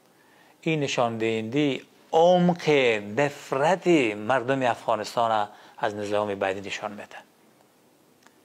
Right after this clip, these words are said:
مردم می‌خواه آزاد زندگی بکنن. با، با چرخهای تیاره خداویزان کردن، از هوا افتیدن. ببینه که مرگ قبول کرد، زندگی زیر چتر نظامی که هنوز معلوم نیست که چی می‌کنه. در گذشته خب معلوم بودن،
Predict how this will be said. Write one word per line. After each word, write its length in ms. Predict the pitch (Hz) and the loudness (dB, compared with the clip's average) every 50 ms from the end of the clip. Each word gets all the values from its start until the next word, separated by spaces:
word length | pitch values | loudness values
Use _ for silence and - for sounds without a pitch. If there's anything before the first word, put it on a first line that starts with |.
| _ _ _ - | _ _ _ -6
مردم 180 | 117 110 110 113 | -6 -4 -2 -2
می‌خواه 300 | 110 110 101 - 110 101 | -4 -2 -2 0 -2 -2
آزاد 220 | 104 107 107 101 | 0 0 -2 -2
زندگی 340 | 98 104 98 98 98 98 101 | -2 -4 -8 -8 -8 -8 -10
بکنن. 340 | 95 95 95 - - - - - - _ _ _ _ _ _ _ _ _ _ _ _ _ _ - - _ _ _ _ _ _ _ - | -10 -12 -14 -14 -16 -18 -18 -20 -20 _ _ _ _ _ _ _ _ _ _ _ _ _ _ -20 -20 _ _ _ _ _ _ _ -6
با، 100 | - 110 - - - - _ _ - - - - _ - - - - - - - | -6 -6 -6 -6 -20 -20 _ _ -20 -20 -20 -20 _ -20 -20 -20 -20 -14 -8 -6
با 80 | 117 | -6
چرخهای 420 | - - 123 110 98 - 127 113 110 | -4 -2 -4 -4 -4 -2 -2 -2 -2
تیاره 360 | - - 110 107 104 107 107 | -2 0 0 0 2 0 -2
خداویزان 520 | - - 110 104 104 101 101 110 110 107 | -2 0 0 2 2 2 0 -2 -4 -6
کردن، 300 | - - 107 104 101 98 | -6 -8 -8 -8 -6 -6
از 140 | 98 95 98 | -6 -4 -4
هوا 260 | 98 95 101 101 107 | 0 0 2 2 2
افتیدن. 500 | - - - - - 110 95 - 98 95 - _ _ _ _ _ _ _ _ _ _ - - - _ _ _ - | 0 -4 -10 -10 -10 -10 -10 -10 -16 -18 -20 _ _ _ _ _ _ _ _ _ _ -20 -20 -20 _ _ _ -6
ببینه 300 | 120 117 123 117 113 110 | -4 -2 -2 -2 -2 -4
که 120 | 110 113 | -4 -6
مرگ 380 | 104 104 110 113 117 113 110 110 | -6 -2 -2 0 0 0 0 -2
قبول 380 | 107 - - 113 110 113 117 | -2 -2 -4 -6 -4 -4 -6
کرد، 260 | 110 - - 117 113 113 | -4 -2 -4 -4 -4 -4
زندگی 480 | 104 - 110 107 104 104 107 107 107 | -8 -10 -10 -10 -8 -8 -8 -8 -8
زیر 280 | 101 104 107 104 101 98 | -6 -6 -6 -6 -6 -8
چتر 640 | - - - - 113 - - - - 113 110 107 104 - - - - - - - - - _ _ - | -8 -6 -4 -4 -4 -4 -6 -6 -4 -4 -4 -4 -6 -10 -18 -20 -20 -20 -20 -20 -20 -20 _ _ -14
نظامی 580 | - 104 101 104 110 113 107 104 104 101 101 101 | -12 -10 -8 -4 -2 -2 -2 -2 -4 -6 -8 -8
که 180 | - - - 98 | -10 -12 -12 -10
هنوز 260 | 101 107 107 104 104 | -8 -8 -10 -8 -8
معلوم 360 | 104 98 95 98 104 107 104 | -4 -4 -2 -2 -4 -6 -8
نیست 160 | 104 98 - | -10 -12 -12
که 100 | - - | -12 -12
چی 160 | - - - | -12 -10 -8
می‌کنه. 360 | 110 110 110 - - 113 117 113 | -8 -8 -8 -8 -8 -8 -6 -6
در 120 | 107 110 | -4 -2
گذشته 340 | 110 110 - 117 107 113 110 | -2 -2 -2 -2 -2 -2 -4
خب 140 | 98 - 110 | -4 -4 -2
معلوم 260 | 104 101 110 123 123 | -2 -2 -2 -2 0
بودن، 300 | 123 127 127 127 131 | 0 0 0 0 -4